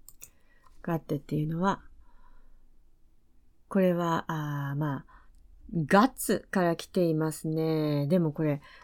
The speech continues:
ガットっていうのが、あの、ガッツ、うん、っ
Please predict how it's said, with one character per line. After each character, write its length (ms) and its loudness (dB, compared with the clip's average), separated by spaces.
ガ 200 6
ッ 20 -20
ト 120 4
っ 20 -2
て 180 -4
い 60 2
う 40 2
の 160 0
が、 380 -2
あ 160 -4
の、 160 0
ガ 200 4
ッ 20 -6
ツ、 340 -6
う 80 -4
ん、 420 -4
っ 40 -12